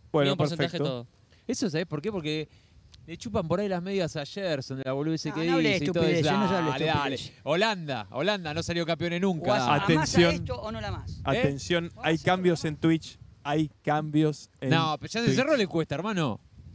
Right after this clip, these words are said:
Speaker 1: Cierren la encuesta y pasen números finales en Twitch.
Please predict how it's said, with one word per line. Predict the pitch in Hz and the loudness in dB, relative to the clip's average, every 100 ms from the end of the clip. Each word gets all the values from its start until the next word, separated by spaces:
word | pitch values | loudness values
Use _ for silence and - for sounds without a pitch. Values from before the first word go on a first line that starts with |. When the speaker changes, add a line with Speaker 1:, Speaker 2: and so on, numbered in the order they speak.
| - - - | -14 -14 2
Speaker 1:
Cierren | 180 196 190 | 2 4 0
la | 170 | -4
encuesta | 160 185 185 - 196 147 | -4 0 0 2 0 2
y | 139 | 2
pasen | 165 151 170 156 | 2 2 0 2
números | 165 151 131 | 2 2 2
finales | 147 147 147 - | 0 0 0 -2
en | 131 | -4
Twitch. | 131 156 156 - | -2 -2 -2 -8